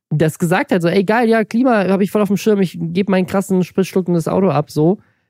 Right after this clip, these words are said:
wirbt sie quasi so mit, mit richtig krass aufgemachten Videos für ihr neues, geiles Auto, wobei ich vermutlich sagen würde, so eine G-Klasse vielleicht sogar noch mehr Sprit verbraucht, das weiß ich jetzt nicht, aber das könnte ich mir vorstellen, so gewichtstechnisch, also so ein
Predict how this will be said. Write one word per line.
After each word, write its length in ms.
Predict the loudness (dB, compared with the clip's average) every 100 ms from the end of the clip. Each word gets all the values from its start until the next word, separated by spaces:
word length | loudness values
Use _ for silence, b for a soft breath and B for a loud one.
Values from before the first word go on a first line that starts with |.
| _
wirbt 440 | 0 2 2 2 -4
sie 180 | -6 -6
quasi 800 | -8 -2 0 0 -2 -4 -4 -6 -2
so 180 | 0
mit, 280 | 0 -2 -2
mit 220 | -2 0
richtig 540 | 0 -2 -2 -6 -8 -8
krass 260 | -4 -2 -2
aufgemachten 1000 | -2 -2 -2 0 -2 -2 -2 0 0 -2
Videos 680 | -2 0 2 2 0 -2 -8
für 200 | -4 -2
ihr 160 | 0
neues, 400 | 2 2 0 -2
geiles 540 | -2 0 2 0 -2 -10 _ _ _ _ _ _ -2
Auto, 480 | -2 2 2 0 -2 -8
wobei 380 | -2 0 2 0
ich 120 | 0
vermutlich 480 | -2 -4 -2 -2 0
sagen 320 | 0 0 0
würde, 160 | 0 0
so 140 | 0
eine 100 | 0
G-Klasse 840 | 0 0 0 -2 -2 0 0 0 -2 _ _ _ _
vielleicht 440 | -4 0 0 0 -2
sogar 240 | 0 2
noch 160 | 0 0
mehr 220 | 0 0
Sprit 300 | -2 -4 -4
verbraucht, 500 | -2 -2 0 0 0
das 180 | -4 -4
weiß 220 | -2 0
ich 80 | 0
jetzt 160 | -2 -2
nicht, 160 | -4
aber 80 | -2
das 160 | -4 -2
könnte 220 | -4 0
ich 60 |
mir 100 | -2
vorstellen, 460 | 0 0 -2 -2 0
so 120 | 0
gewichtstechnisch, 880 | -2 0 -2 -4 -4 -4 -2 -4 -4
also 220 | -4 -4
so 200 | -2 0
ein 220 | 0 0